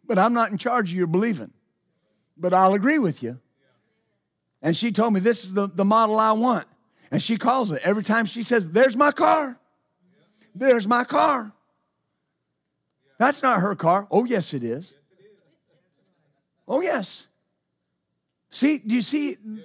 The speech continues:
That, that sounds like we're just talking about confession. We're talking about receiving something by your spirit. If I said it,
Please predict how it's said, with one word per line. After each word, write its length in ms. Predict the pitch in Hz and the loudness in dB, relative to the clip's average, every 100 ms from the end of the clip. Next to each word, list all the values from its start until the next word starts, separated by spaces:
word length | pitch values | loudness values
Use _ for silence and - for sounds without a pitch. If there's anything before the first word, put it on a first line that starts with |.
| _ | _
That, 260 | 185 262 214 | -2 -2 0
that 160 | 254 240 | 0 0
sounds 280 | 285 311 285 | -2 0 0
like 140 | 254 | -2
we're 100 | 233 | -2
just 240 | 208 233 | -6 -6
talking 200 | 240 240 | -6 -4
about 220 | 220 214 - | 0 -2 -2
confession. 720 | 185 - 254 254 302 294 285 _ _ _ _ _ _ _ _ _ _ | -4 0 -2 -2 -6 -10 -14 _ _ _ _ _ _ _ _ _ _
We're 120 | 202 | -2
talking 400 | 185 254 277 254 | 0 0 -2 -2
about 260 | 233 214 214 | 2 2 2
receiving 460 | 196 - 269 240 202 | -2 -4 -4 -4 -2
something 440 | 220 208 196 196 | -2 -2 -2 -2
by 140 | 185 | 0
your 160 | 180 175 | -2 -4
spirit. 420 | - 226 185 - - _ _ _ _ _ _ _ _ _ _ _ _ _ _ _ _ _ _ | -6 -4 -4 -4 -14 _ _ _ _ _ _ _ _ _ _ _ _ _ _ _ _ _ _
If 120 | 170 185 | -2 2
I 160 | 254 | 0
said 420 | - - 320 330 | -2 0 4 4
it, 300 | 151 110 _ | 2 -8 _